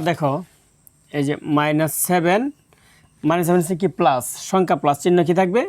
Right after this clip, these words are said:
মাইনাস। তার মানে মাইনাস কত? নাইনটি এইট। এবার এই ব্র্যাকেট উঠাই দাও। প্লাসে মাইনাসে কত? মাইনাস সেভেন আর মাইনাস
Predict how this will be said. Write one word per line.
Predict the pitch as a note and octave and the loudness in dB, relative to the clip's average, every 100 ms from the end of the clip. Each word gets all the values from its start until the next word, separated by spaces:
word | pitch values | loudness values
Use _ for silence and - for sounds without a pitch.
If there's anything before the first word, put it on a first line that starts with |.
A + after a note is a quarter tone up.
| D3 | -2
মাইনাস। | C#3+ C3 A2+ - - _ | -2 -2 -4 -6 -10 _
তার | - | -6
মানে | C#3 C3+ | -4 -2
মাইনাস | C#3+ D3+ D3+ - | 0 0 -2 -4
কত? | D3+ A3+ E4 _ _ _ _ _ D3 | -2 -2 -2 _ _ _ _ _ -2
নাইনটি | D#3+ E3+ - C#3 A2+ | 0 0 0 0 0
এইট। | G2 - - _ _ _ | -2 -10 -20 _ _ _
এবার | F3 F#3 G#3 - | 0 2 2 2
এই | F3 | 0
ব্র্যাকেট | C#3+ C#3 C3+ C3 | 0 -2 -2 -4
উঠাই | C3 A#2 | -2 0
দাও। | D3 C4 - - - _ | 0 -2 -6 -20 -20 _
প্লাসে | - E3 F3+ | 0 0 2
মাইনাসে | E3+ D#3+ E3 | 0 2 -2
কত? | D#3+ D#3 C3+ | -2 0 0
মাইনাস | D3 D#3+ G#3 - - | 2 2 0 -2 -2
সেভেন | D#3 D3 G#3+ A#3+ | 0 2 0 -2
আর | C#3 B2+ | -6 -4
মাইনাস | C3 C#3+ A3+ | -2 -2 -4